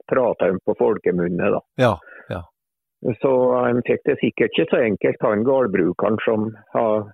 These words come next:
Speaker 1: tvinget gutten attende da.
Speaker 2: Nei, hva, hva, hva, hva, hvor gammel var gutten, bare for å ha spurt om det? Vet
Speaker 1: Nei,
Speaker 2: man det?
Speaker 1: hvor gammel kunne han være? Kanskje en, kanskje en tretten, fjorten, femten år.
Speaker 2: Ja, nettopp. Mm.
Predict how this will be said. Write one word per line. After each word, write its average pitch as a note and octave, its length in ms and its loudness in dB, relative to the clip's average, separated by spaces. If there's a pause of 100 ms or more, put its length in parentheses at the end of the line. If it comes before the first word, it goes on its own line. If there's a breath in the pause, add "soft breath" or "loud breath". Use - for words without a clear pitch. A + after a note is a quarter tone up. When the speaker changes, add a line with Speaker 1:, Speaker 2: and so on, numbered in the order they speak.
(100)
Speaker 1:
tvinget B2 420 0
gutten G#2 380 0
attende G2+ 480 -2
da. - 80 -6 (200)
Speaker 2:
Nei, E3+ 120 2
hva, G#3 180 6
hva, F#3+ 200 4
hva, E3 160 2
hva, D#3 200 0
hvor F#3 240 0
gammel B2 320 0
var A2+ 160 2
gutten, B2 280 -4
bare B2+ 120 2
for - 80 -8
å C3 40 0
ha C3 40 -2
spurt - 300 -10
om A2+ 120 -6
det? A2 140 -2 (580)
Vet G#2+ 280 2
Speaker 1:
Nei, C3 160 2
Speaker 2:
man C3+ 80 -2
det? D#3+ 160 -8
Speaker 1:
hvor - 240 0
gammel F3+ 340 2
kunne E3 220 0
han F3 120 2
være? F#3 320 2
Kanskje A3 400 0
en, F#3+ 140 0 (840)
kanskje G3 260 0
en E3+ 100 0
tretten, F3+ 400 0
fjorten, F3+ 420 0
femten F3+ 380 0
år. G#3 280 2
Speaker 2:
Ja, A#2+ 180 0 (220)
nettopp. G#2+ 280 -8 (260)
Mm. F#2+ 300 -8